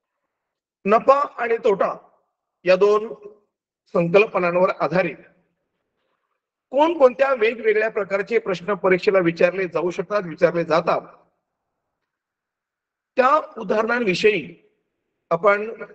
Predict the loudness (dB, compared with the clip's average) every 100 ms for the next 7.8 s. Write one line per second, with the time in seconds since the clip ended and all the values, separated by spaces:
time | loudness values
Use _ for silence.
0 | -8 0 2 2 2 2 2 0 -4 -14
1 | _ _ _ _ _ _ _ 0 0 2
2 | -2 -2 -6 -4 -4 -4 -6 -8 -18 _
3 | _ _ _ _ _ -6 0 4 6 6
4 | 0 -4 -4 -6 -4 -4 -2 0 0 0
5 | 0 2 4 4 2 0 -2 -6 _ _
6 | -2 2 2 2 0 0 -6 -16 _ _
7 | -6 2 4 4 0 -6 -10